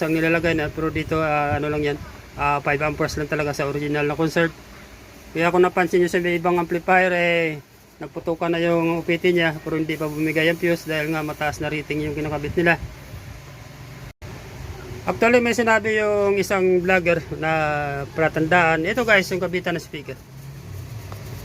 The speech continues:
Ah, nasusunog siya. Pero ako, hindi ako, ano, doon. Dahil actually, itong kabitan ng speaker, ah, lalo sa mga China, yung mga imitation, eh, talagang manipis yung ginamit na, ano.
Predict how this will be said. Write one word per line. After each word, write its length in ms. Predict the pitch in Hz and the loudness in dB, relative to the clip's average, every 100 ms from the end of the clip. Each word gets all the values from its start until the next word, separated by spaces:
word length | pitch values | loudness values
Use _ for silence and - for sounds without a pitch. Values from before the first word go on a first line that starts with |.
| - - - | -14 -14 0
Ah, 720 | 175 196 208 202 196 190 185 | 6 6 6 6 4 4 4
nasusunog 480 | 185 180 180 185 175 | 2 0 -2 -2 -2
siya. 160 | 143 151 - - - - - - - - - | -6 -10 -10 -20 -20 -20 -20 -20 -20 -10 2
Pero 240 | 202 226 | 6 6
ako, 140 | 226 233 226 208 196 196 185 | 6 2 4 4 6 6 6
hindi 320 | 190 175 170 | 4 2 2
ako, 320 | 170 160 170 160 | 2 2 0 0
ano, 160 | 160 | -2
doon. 160 | 151 151 - - - - | -4 -6 -10 -20 -20 -4
Dahil 320 | 175 208 214 | 6 8 8
actually, 480 | 214 220 220 214 202 | 4 0 2 2 2
itong 160 | 208 | 2
kabitan 400 | 202 190 196 196 | 2 2 0 2
ng 80 | 190 | 0
speaker, 480 | - - 185 180 170 - - - - - - - - - - | -2 -2 2 2 0 -4 -20 -20 -20 -20 -20 -20 -20 -20 -6
ah, 320 | 165 185 185 180 | 4 6 8 6
lalo 240 | 180 185 | 4 4
sa 160 | 175 180 | 2 -2
mga 400 | 180 175 175 170 | 2 2 0 0
China, 480 | 180 175 170 175 | 0 0 2 0
yung 240 | 165 165 156 | 2 -2 -2
mga 240 | 160 160 | -2 -2
imitation, 480 | 160 160 165 156 165 156 | -2 -2 -4 -2 -2 0
eh, 480 | 160 156 151 143 143 | 0 0 0 0 -2
talagang 320 | 156 165 160 | 0 2 4
manipis 480 | 160 151 160 - - | 2 2 -2 -4 0
yung 80 | |
ginamit 480 | 156 147 151 151 147 | 2 4 4 2 -2
na, 160 | 160 151 | 0 0
ano. 160 | 143 | 0